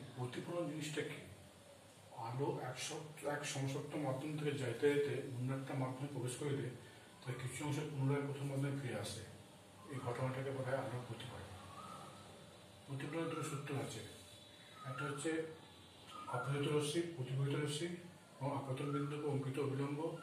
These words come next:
একই তলে অবস্থান করে। দু নম্বর সূত্র হচ্ছে আপতন কোণ ও প্রতিফলন কোণ সমান হয়। এবার আমরা প্রতিফলনের তত্ত্বটা একটু পড়ব। বোর্ডে একটা ছবি আঁকা আছে, এই ছবিটা দেখতে পাওয়া যাচ্ছে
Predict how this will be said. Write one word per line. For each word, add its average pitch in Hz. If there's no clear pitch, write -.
একই -
তলে 139
অবস্থান 139
করে। 147
দু 123
নম্বর 151
সূত্র -
হচ্ছে 156
আপতন 147
কোণ 156
ও 165
প্রতিফলন 135
কোণ 139
সমান 123
হয়। 101
এবার 139
আমরা 165
প্রতিফলনের 160
তত্ত্বটা 135
একটু 147
পড়ব। -
বোর্ডে 127
একটা 160
ছবি 143
আঁকা 151
আছে, 170
এই 135
ছবিটা 135
দেখতে 139
পাওয়া 165
যাচ্ছে 156